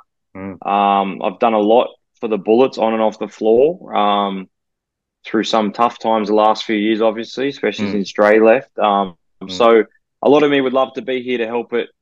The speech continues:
Speaker 2: get back on the right track. And obviously, uh, without really knowing Justin, the club thinks he's the guy to do it. So,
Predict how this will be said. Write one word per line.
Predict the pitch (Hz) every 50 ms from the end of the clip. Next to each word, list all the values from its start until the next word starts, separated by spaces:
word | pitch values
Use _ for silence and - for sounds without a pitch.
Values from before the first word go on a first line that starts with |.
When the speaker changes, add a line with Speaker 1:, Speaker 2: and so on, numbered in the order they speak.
| _ _ _ _ _ _ _ _ _ _ 101
Speaker 2:
get | 110 117 95 -
back | 123 120 110 -
on | 120 117 110 107 110 - -
the | 120 113
right | 110 110 110 - -
track. | - - 135 135 101 - - -
And | 107 107
obviously, | 110 104 107 107 104 - - 110 104 104 101 98 101 _ _ _ _ _ _ _ _ _ _ _ -
uh, | - 101 101 101 104 101 101
without | 107 107 117 113 - -
really | 113 113 110
knowing | 107 110 113 110 110 104 95
Justin, | 104 110 110 - - - 107 104 104 117 120 -
the | 110 110
club | 104 - - 113 110 104 92 -
thinks | _ 107 101 98 -
he's | - 113 95
the | 92 107
guy | 95 104 104 101
to | 98 98
do | 92 110 120 120
it. | 107 - -
So, | - - 104 98 95 95 90